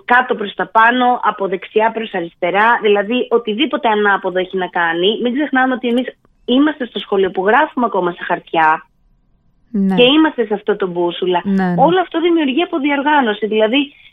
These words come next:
Speaker 1: ουσιαστικά στέλνει ερεθίσματα πάρα πολύ γρήγορα, πάρα πολύ ανοργάνωτα και πρέπει το παιδί να τα λάβει και να τα διαχειριστεί, να φάει τα φρουτάκια, να πηδήξει τα εμπόδια, να, να, να.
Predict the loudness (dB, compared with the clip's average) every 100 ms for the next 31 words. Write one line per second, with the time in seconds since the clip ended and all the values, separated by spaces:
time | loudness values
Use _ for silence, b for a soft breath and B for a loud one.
0 | _ -4 0 -2 -2 0 0 0 -8 -10
1 | 0 2 2 2 -2 0 0 0 -4 -2
2 | 0 0 0 0 2 0 2 2 0 0
3 | 0 0 0 0 0 0 -2 _ _ -4
4 | 0 0 0 0 0 0 -4 -4 -4 -2
5 | 0 0 -2 -10 _ -6 0 0 2 2
6 | 2 2 4 4 2 -4 -4 -2 -4 -4
7 | -6 -4 -2 -2 -2 -4 -6 -8 -2 -2
8 | -2 -2 -2 -4 -6 -4 -4 0 0 2
9 | 2 2 2 2 0 -2